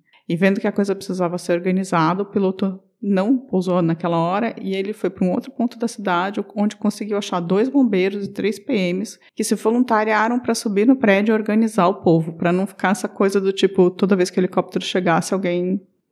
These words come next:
se jogasse na direção do helicóptero, sabe? Assim, esses caras chegaram, ele chegou, tipo, a quatro metros, os caras pularam e começaram a organizar. Mulheres, mulheres grávidas, crianças, feridos, idosos, né, foram,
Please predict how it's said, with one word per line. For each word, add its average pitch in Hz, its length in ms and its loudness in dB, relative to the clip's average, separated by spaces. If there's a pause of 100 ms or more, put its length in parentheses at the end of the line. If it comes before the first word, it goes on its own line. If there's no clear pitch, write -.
(200)
se - 120 0
jogasse 170 460 2
na 175 80 0
direção 175 340 -2
do 175 60 0
helicóptero, - 500 -6
sabe? 175 300 -2 (420)
Assim, 226 640 0
esses 233 240 -6
caras 185 600 0
chegaram, 196 640 2
ele 208 240 -2
chegou, 196 320 0
tipo, - 160 -6
a - 40 -10
quatro 180 340 0
metros, 185 480 0
os 208 120 -4
caras 185 280 -2
pularam 185 680 0 (240)
e 196 80 -2
começaram 214 440 2
a - 20 0
organizar. 202 540 2 (580)
Mulheres, 240 840 2 (320)
mulheres 190 320 4
grávidas, 202 880 0
crianças, 196 720 0
feridos, 185 600 0
idosos, 180 600 4
né, 175 220 0
foram, 185 480 -4